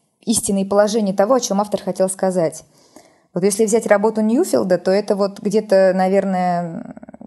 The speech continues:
тридцать-сорок процентов какого-то научного пласта и шестьдесят процентов — это отношение автора к вопросу, эмоционально насыщенное отношение.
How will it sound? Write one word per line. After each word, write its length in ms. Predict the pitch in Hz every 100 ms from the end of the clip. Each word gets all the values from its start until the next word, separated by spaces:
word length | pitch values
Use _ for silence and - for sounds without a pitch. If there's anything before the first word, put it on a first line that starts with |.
| -
тридцать-сорок 640 | 208 220 208 196 208 196
процентов 440 | 196 196 208 196 -
какого-то 360 | 190 202 185
научного 400 | 196 202 - 180
пласта 400 | 175 196 - 330
и 140 | 339 -
шестьдесят 280 | - 220
процентов — 360 | 214 - 302 302
это 60 | 185
отношение 480 | 180 196 - 240 220
автора 320 | - 190 190
к 80 | 185
вопросу, 600 | 185 180 160 - - 190 - _ -
эмоционально 520 | 196 202 208 233 233
насыщенное 520 | 190 175 202 - 180
отношение. 640 | 170 165 - 156 147 -